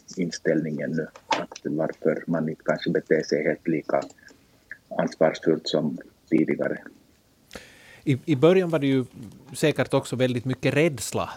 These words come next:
Speaker 2: eh, med i, i bilden här. Men, och, och kanske, kanske man kan säga att, att, att vi inte är så rädda för, eh,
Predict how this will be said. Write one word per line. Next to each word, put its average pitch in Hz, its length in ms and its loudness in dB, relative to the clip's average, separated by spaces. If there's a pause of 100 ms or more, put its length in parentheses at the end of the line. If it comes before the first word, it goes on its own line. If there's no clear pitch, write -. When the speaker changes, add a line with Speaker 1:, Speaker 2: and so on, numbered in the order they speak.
(380)
Speaker 2:
eh, 90 240 -10 (580)
med 110 300 0
i, 98 400 -6
i 101 40 -4 (140)
bilden 95 580 -6
här. 90 300 -6 (180)
Men, 107 200 -6 (320)
och, - 320 -12
och 104 200 -4 (1700)
kanske, 120 320 -2 (140)
kanske 123 260 -4
man 110 140 -4
kan 104 220 -4 (600)
säga 123 320 4
att, 107 140 -2
att, - 280 -6
att - 240 -8 (220)
vi 127 300 4
inte 175 300 4
är 117 40 8
så 107 180 6
rädda 92 340 4
för, 87 280 0 (580)
eh, 95 180 -2